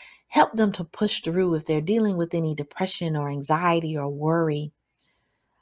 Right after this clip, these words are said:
Lord, bless them in that area. And Lord, definitely bless them spiritually. Draw them closer to you, Lord. And if there's anyone listening right now under the sound of my voice, with a live replay or on the podcast later,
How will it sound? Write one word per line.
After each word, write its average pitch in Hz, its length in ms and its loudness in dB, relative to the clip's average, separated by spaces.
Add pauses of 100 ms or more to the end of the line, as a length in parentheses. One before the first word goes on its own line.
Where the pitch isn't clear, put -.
(100)
Lord, 208 240 6
bless 180 320 0
them 147 340 -4 (360)
in 165 160 2
that 147 200 2
area. 151 500 -4 (540)
And 175 160 4
Lord, 190 320 6
definitely 196 540 2
bless 170 300 0
them 165 180 -4
spiritually. 147 840 -4 (680)
Draw 170 360 8
them 160 200 2
closer 170 420 0
to 160 160 -4
you, 156 200 -2
Lord. 143 460 -4 (340)
And 175 100 4
if 185 80 0
there's 180 200 6
anyone 190 500 4
listening 175 420 -2
right 160 240 0
now 165 220 0
under 160 140 -2
the 165 60 -8
sound 220 360 -2
of 220 40 0
my 208 180 2
voice, 156 380 0
with 156 120 -2
a 156 40 -4
live 208 380 2
replay 214 460 0
or 165 200 -2
on 190 160 0
the 202 100 0
podcast 196 640 -2
later, 151 360 -4